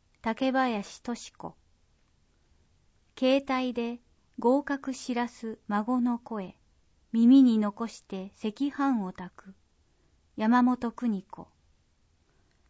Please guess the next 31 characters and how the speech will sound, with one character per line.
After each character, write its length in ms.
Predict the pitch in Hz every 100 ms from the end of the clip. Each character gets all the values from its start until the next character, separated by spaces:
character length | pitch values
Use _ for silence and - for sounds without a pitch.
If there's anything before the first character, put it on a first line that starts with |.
| _ _ _ _ -
如 300 | 233 254 247
月 320 | 247 233 240
に 300 | 220 214 220 _ _ _ _ -
生 100 | 233
ま 180 | 254
れ 200 | 254 247 -
や 140 | 202
そ 180 | 202 247
じ 200 | 226 240
へ 180 | 220 220 _ _ _
ひ 120 | -
た 180 | 254 254
ぶ 140 | 254
る 140 | 214 185
に。 240 | 175 180 _ _ _ _ _ _ _
今 160 | - 302
日 20 | 285 233
を 100 | 202
生 160 | 196 202
き 160 | -
た 160 | 240 226
し、 360 | - 196 190 - _ _ _ _
寒 320 | - 226 262 277
空 260 | 277 220
さ 220 | - 202
ゆ 200 | 190 202 196
る。 180 | 185 _ _ _ _ _ _ _ _ _ -
松 320 | 220 226 294
村 260 | 269 202 190
忠 400 | - 190 202 196
夫。 160 | 190